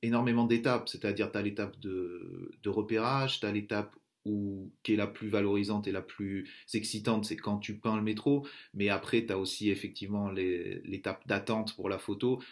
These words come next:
Donc, on, on est quand même sur une, sur un, sur un, un truc qui est complet et qui, qui t'amène différents,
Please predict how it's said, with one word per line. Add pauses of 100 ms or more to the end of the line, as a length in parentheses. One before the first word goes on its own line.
(100)
Donc, (100)
on,
on
est
quand
même
sur
une,
sur
un, (260)
sur
un, (340)
un
truc
qui
est
complet (140)
et
qui,
qui
t'amène
différents,